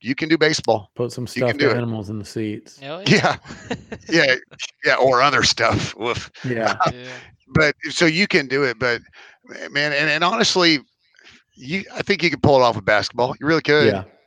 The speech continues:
Speaker 1: But man,
Speaker 2: Yeah.
Speaker 1: football is, it's just, it really is a different animal. And I don't know, man. I, of course, this would happen, you know, in, in typical, uh, you know, in typical form, we're looking at a breakout season. And, you know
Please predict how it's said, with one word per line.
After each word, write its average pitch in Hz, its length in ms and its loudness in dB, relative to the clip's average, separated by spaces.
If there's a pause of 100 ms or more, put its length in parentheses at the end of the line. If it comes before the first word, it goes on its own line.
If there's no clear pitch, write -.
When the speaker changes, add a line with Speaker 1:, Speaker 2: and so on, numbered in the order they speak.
(280)
Speaker 1:
But 131 140 -2
man, 143 220 -2
Speaker 2:
Yeah. 123 60 -12
Speaker 1:
football 151 360 2
is, 143 120 0
it's 131 200 -4
just, 139 260 -4
it 131 100 0
really 131 280 -2
is 127 120 -4
a 117 60 -8
different 110 300 -6
animal. 107 500 -4
And 107 340 -2 (1120)
I 180 100 4
don't 196 120 6
know, 190 160 6
man. 151 280 0
I, 143 220 -2 (480)
of 147 100 -6
course, 175 300 0
this 156 220 0
would 160 100 2
happen, 131 360 2
you 123 120 -8
know, 123 120 -2
in, 127 100 -6
in 131 180 -6
typical, 135 580 -2 (600)
uh, 113 240 -2 (200)
you 117 100 -8
know, 117 60 -4
in 117 60 -10
typical 131 300 -2
form, 120 340 2
we're 110 140 -2
looking 117 280 -4
at 107 140 -4 (220)
a 113 120 -4 (200)
breakout 120 480 2
season. 107 400 0
And, 101 240 -8 (200)
you 110 80 -10
know 98 180 -2